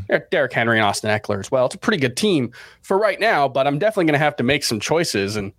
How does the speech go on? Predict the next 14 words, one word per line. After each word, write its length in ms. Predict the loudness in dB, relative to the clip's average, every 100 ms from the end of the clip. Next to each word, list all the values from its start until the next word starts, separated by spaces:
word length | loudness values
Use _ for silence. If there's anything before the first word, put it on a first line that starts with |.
| -20 -20 _
you 60 | -2
know, 140 | 0
it 100 | 0
hurt 280 | 0 -2 0
that 100 | 0
I 240 | 2 0 -6 _ _
didn't 200 | -2 0
make 200 | 0 -2
the 60 | -4
championship 500 | -4 -4 -6 -6 -4
game 180 | -2
in 60 | 0
that 180 | 0 0
league 260 | -2 -4